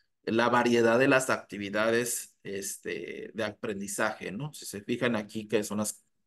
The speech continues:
las filas que resalto con color amarillo, aquí en esta diferencia entre lo que vivió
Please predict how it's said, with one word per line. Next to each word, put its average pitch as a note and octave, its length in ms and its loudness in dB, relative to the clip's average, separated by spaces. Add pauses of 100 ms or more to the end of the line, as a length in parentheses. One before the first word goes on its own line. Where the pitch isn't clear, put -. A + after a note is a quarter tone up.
(160)
las F2+ 280 -4
filas A2+ 360 0
que G2+ 140 -4
resalto G#2 500 -4
con G2+ 240 -4
color A2 260 0
amarillo, D3+ 580 0 (600)
aquí A#2 220 -6
en A2 100 2
esta A#2 220 2
diferencia A#2 920 2
entre A#2+ 520 2
lo A2 180 2
que G2 140 0
vivió A2+ 480 2